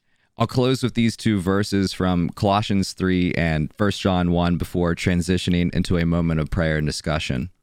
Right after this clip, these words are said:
"Set your mind and keep focused habitually on the things above, the heavenly things, not on the things that are on earth, which have only temporal value.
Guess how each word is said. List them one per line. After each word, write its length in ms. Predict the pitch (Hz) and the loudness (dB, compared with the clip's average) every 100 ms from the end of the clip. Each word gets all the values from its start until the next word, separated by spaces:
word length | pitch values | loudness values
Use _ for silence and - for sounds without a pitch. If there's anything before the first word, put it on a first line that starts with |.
| _ _ _ _ _ _ _ - - _ _ _ _ _ _ | _ _ _ _ _ _ _ -20 -20 _ _ _ _ _ _
"Set 380 | - - 143 135 | -10 -2 0 0
your 220 | 135 127 | 0 2
mind 640 | 104 90 90 95 104 117 - _ - | 4 4 2 2 2 0 -4 _ -4
and 100 | 98 | -2
keep 220 | 117 110 | 0 -2
focused 600 | - 90 107 110 110 - | -2 0 2 0 -2 0
habitually 760 | 101 80 98 - 101 92 87 - | 0 2 0 0 2 2 0 -2
on 160 | - 95 | 0 0
the 80 | 90 | 0
things 320 | - 92 90 | 0 -2 0
above, 540 | 82 73 76 69 62 _ _ | -2 -2 -2 -4 -6 _ _
the 100 | - | -4
heavenly 500 | 101 107 98 92 82 | 0 2 2 2 0
things, 480 | 71 73 65 65 - - - _ _ | -2 -4 -4 -4 -6 -14 -20 _ _
not 240 | - 113 131 | 0 2 2
on 120 | 131 | 2
the 100 | 120 | 0
things 460 | - 104 101 98 - | 0 0 0 0 -2
that 140 | 95 | 0
are 100 | 92 | 2
on 180 | 87 85 - | 2 0 0
earth, 400 | 92 101 123 - - | 0 0 -2 -10 -4
which 200 | 98 - | -2 0
have 260 | 98 92 - | 0 0 -2
only 300 | 101 104 95 | 0 2 2
temporal 520 | - 101 98 95 90 | 0 0 2 2 0
value. 520 | 80 80 80 76 62 | 0 0 0 -2 -2